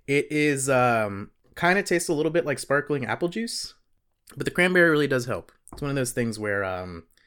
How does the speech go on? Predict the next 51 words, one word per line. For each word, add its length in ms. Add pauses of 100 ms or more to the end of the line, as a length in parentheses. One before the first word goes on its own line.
(160)
whenever 300
people 220
talk 220
about 280
food, 360
you 60
can 100
get 160
really 220
tired 260
of 100
it 100
really 160
quick 420
'cause 140
they 100
say 140
the 100
same 240
things 240
over 200
and 80
over 180
again. 220
They're 100
like, 160
"Oh 180
yeah, 260
the 80
pickle 360
really, 320
uh, 200
balances 440
out 160
the 80
richness 400
from 140
the 60
sandwich." 480
And 60
that's, 140
like, 120
what 140
everyone 340
says 160
about 180
a 40
pickle 300
in 80
every 220
dish. 360